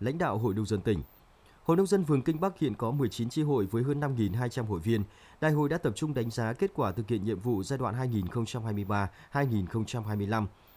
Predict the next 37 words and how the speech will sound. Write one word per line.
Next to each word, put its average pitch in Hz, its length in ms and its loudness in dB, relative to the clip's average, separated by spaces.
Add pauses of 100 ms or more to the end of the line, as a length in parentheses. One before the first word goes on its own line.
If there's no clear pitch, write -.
(160)
thống 139 180 4
nhất 196 240 2
phương 156 180 2
hướng, 127 300 4
mục 123 180 0
tiêu, 135 160 0
nhiệm 123 240 0
vụ 101 300 -2
nhiệm 120 120 0
kỳ 107 180 0
hai 131 160 -2
nghìn 104 200 0
không 123 180 -2
trăm 135 180 -6
hai 117 100 -2
mươi 110 120 -2
lăm, 113 180 0 (280)
hai 156 160 0
nghìn 110 220 0
không 131 160 -2
trăm 123 180 -6
ba 123 100 0
mươi, 120 280 4 (360)
trong 185 140 0
đó 156 100 2
phấn 147 180 0
đấu 143 120 2
kết 190 200 0
nạp 120 220 -2
từ 117 160 0
hai 147 160 0
trăm 147 160 -4
hội 120 160 -2
viên 117 200 0
mới 104 160 0
trở 104 120 -2
lên, 104 220 0